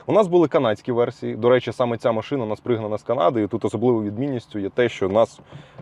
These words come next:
механічна коробка передач. І по факту, дійсно, сидячи за кермом, тут все дуже красиво оздоблено. Тобто навіть враховуючи, що у нас механіка і у нас текстильні сидіння,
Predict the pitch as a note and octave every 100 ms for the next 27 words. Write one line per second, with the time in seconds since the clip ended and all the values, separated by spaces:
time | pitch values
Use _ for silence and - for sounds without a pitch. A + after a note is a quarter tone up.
0 | - - F3+ F#3+ D3+ D#3 F3 F3 A#2+ A#2+
1 | - A2+ A2+ G2+ F2 - - - - -
2 | D3 F3+ F3+ - C#4+ - D#3+ C3 A2 F3
3 | - C3+ F3 D3+ C#3+ C#3 C#3 E3+ A#3 -
4 | F#3+ - _ - - E3+ A#2 G#2+ F3 D3+
5 | - C3+ - B2+ B2 A2 A2 E2+ F2 F#2+
6 | - C3+ E3 C#3+ A2+ B2+ C3 D#3+ B2 A#2
7 | B2+ A#2 B2 - D3+ C3+ B2 A2+ B2 B2
8 | A#2+ - B2+ A#2 B2 B2 A3+ E3